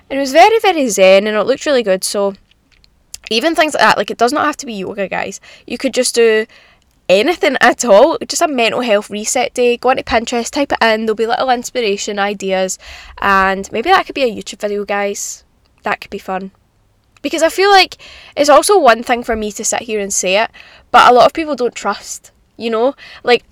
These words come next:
I can be that way at times if I see other people, they're like, "Have a rest day, having a rest day," but I just don't trust that they're having a rest day.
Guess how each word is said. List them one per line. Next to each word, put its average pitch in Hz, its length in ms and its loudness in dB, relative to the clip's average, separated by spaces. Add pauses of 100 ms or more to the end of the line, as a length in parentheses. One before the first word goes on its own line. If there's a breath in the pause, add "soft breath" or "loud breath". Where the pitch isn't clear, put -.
I 220 160 6
can 277 180 -8
be 269 80 -6
that 247 240 2
way 247 140 0
at - 80 -8
times 269 420 -2
if - 140 -8
I 233 80 -4
see 220 200 -2
other 214 180 2
people, 226 220 -8
they're 214 140 0
like, 190 100 0
"Have 285 240 -2
a 320 40 -6
rest 262 240 0
day, 190 80 -6
having 262 240 -6
a 269 40 -2
rest 220 200 -6
day," 196 160 -8 (320 loud breath)
but - 100 -8
I 240 40 -6
just 254 160 -8
don't - 140 -4
trust - 280 -8
that - 60 -12
they're 208 100 -6
having 202 200 -6
a 196 40 -2
rest 190 260 -2
day. 226 160 -12